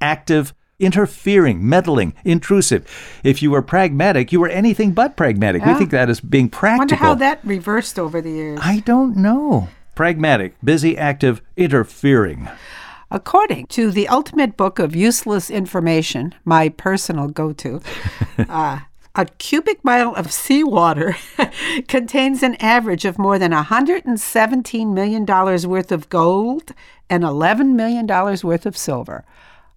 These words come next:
Speaker 2: That's hard to believe, isn't it?
Speaker 1: Really?
Speaker 2: Yeah. This is, and that's, uh,
Speaker 1: Seawater?
Speaker 2: Yeah, and this book is several years old, so it's probably worth more now.
Speaker 1: Wow.
Speaker 2: Yeah, that's a cubic mile.
Speaker 1: That's,
Speaker 2: Okay.
Speaker 1: yeah.
Speaker 2: Who invented the straw?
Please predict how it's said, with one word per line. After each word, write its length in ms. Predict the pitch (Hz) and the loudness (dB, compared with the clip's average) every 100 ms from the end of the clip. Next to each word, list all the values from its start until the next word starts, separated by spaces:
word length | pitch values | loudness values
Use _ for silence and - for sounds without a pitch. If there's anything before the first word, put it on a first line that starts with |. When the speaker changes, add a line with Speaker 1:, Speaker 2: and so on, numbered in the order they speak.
| _ _ | _ _
Speaker 2:
That's 200 | - 247 | -2 -2
hard 220 | - 208 170 | 0 -2 -2
to 60 | |
believe, 340 | 165 139 151 156 | -6 -6 0 2
isn't 100 | 254 | 4
it? 40 | - | 4
Speaker 1:
Really? 260 | 156 104 92 | 4 2 2
Speaker 2:
Yeah. 280 | 214 202 - | 2 2 -2
This 260 | 226 226 - | -6 -6 -6
is, 160 | - - | -14 -6
and 180 | 208 | -2
that's, 300 | 220 277 - | 0 -2 0
uh, 80 | 240 | 2
Speaker 1:
Seawater? 640 | 208 277 269 277 302 339 339 - | 4 4 2 0 0 -2 -4 -2
Speaker 2:
Yeah, 140 | 254 | 0
and 100 | 202 | 2
this 120 | 262 - | 0 -2
book 240 | 247 240 | -4 -2
is 80 | 202 | -4
several 360 | 233 208 202 | 0 2 2
years 320 | 196 185 165 202 | 2 0 0 0
old, 260 | 202 160 | -2 -2
so 220 | - 143 | -6 -10
it's 160 | 156 - - - | -12 -18 -20 -4
probably 320 | 214 202 202 | -2 0 0
worth 300 | 190 175 - | 0 -4 -2
more 180 | 175 170 | 0 0
now. 260 | 156 123 - - - - 113 | -2 -4 -10 -20 -20 -12 0
Speaker 1:
Wow. 160 | 143 | 2
Speaker 2:
Yeah, 340 | 285 302 80 67 | 4 4 2 -2
that's 180 | 208 202 | -4 -2
a 80 | 190 | -4
cubic 460 | - 254 208 - 180 | 0 0 0 -2 -2
mile. 280 | 151 143 - - | -4 -4 -10 0
Speaker 1:
That's, 260 | 196 - | 2 2
Speaker 2:
Okay. 140 | 214 - | -4 -4
Speaker 1:
yeah. 440 | 101 208 156 69 - - - | 0 2 2 -2 -10 -16 -2
Speaker 2:
Who 140 | 330 | 0
invented 600 | 415 277 185 156 185 190 | 2 0 0 -2 -8 -8
the 80 | 233 | -8
straw? 640 | - - 196 127 120 - | -8 -4 -2 -2 -4 -12